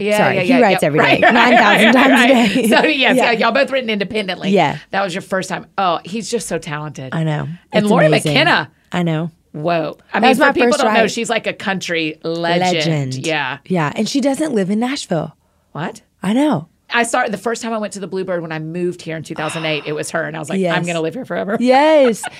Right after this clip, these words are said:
Speaker 2: She di-, she
Speaker 1: Where
Speaker 2: doesn't
Speaker 1: does she
Speaker 2: live in
Speaker 1: live?
Speaker 2: Nashville. I think she lives in Boston. But she comes in, I'm like, "Girl, that is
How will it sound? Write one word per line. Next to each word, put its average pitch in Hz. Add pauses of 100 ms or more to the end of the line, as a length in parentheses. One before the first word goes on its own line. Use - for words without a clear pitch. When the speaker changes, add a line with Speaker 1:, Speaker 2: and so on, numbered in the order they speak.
(120)
Speaker 2:
She 285
di-, 269
she -
Speaker 1:
Where 254
Speaker 2:
doesn't -
Speaker 1:
does 320
she -
Speaker 2:
live 285
in 302
Speaker 1:
live? 254
Speaker 2:
Nashville. 214 (160)
I 214
think 254
she 294
lives 247
in 208
Boston. 165 (380)
But 247
she 247
comes 262
in, 262
I'm 233
like, 254 (180)
"Girl, 202
that 196
is 277